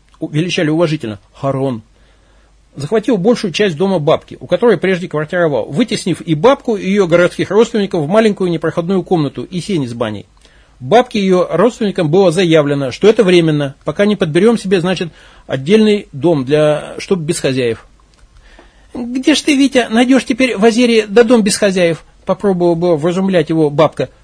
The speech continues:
но он только загадочно и с видом полного над ней превосходства ухмыльнулся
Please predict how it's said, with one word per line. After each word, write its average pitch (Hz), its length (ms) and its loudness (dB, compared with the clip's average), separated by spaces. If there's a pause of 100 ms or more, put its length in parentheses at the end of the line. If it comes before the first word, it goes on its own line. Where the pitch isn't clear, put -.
(240)
но 165 120 0
он 202 100 0
только 180 320 -2
загадочно 160 640 0
и - 160 -12
с - 100 -10
видом 165 300 -2
полного 170 400 0
над 151 200 -2
ней 156 140 -2
превосходства 147 680 -4
ухмыльнулся 147 720 -4